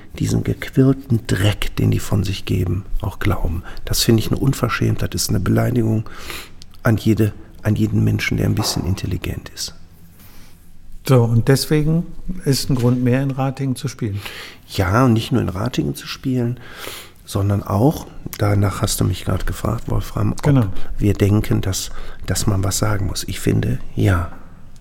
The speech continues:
Speaker 1: Ich finde da in einem gewissen Rahmen natürlich. Ich bin weit und wir sind alle weit davon entfernt, zu sagen, die bösen Russen und die guten Ukrainer oder andersrum.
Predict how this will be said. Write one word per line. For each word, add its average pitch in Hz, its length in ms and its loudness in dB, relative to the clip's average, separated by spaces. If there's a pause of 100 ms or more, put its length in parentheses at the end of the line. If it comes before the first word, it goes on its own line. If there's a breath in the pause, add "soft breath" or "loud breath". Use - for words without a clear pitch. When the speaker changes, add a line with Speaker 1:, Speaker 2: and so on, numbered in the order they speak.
(380 loud breath)
Speaker 1:
Ich - 120 -4
finde 113 220 -2
da - 100 -4
in 110 180 0
einem 110 200 2
gewissen 107 360 0
Rahmen 120 420 4
natürlich. - 640 -10
Ich - 120 -10
bin - 220 -2
weit 127 280 0
und 98 140 -6
wir 101 100 -2
sind 98 240 -4
alle 90 280 -4
weit 139 260 2
davon 98 480 -2 (120)
entfernt, 90 680 -2 (400 loud breath)
zu - 160 2
sagen, 98 280 0
die 101 100 -2
bösen 98 360 0
Russen 170 380 0 (1400 loud breath)
und 101 200 0
die 107 80 0
guten - 340 0
Ukrainer 127 680 0
oder - 200 -6
andersrum. 113 680 -4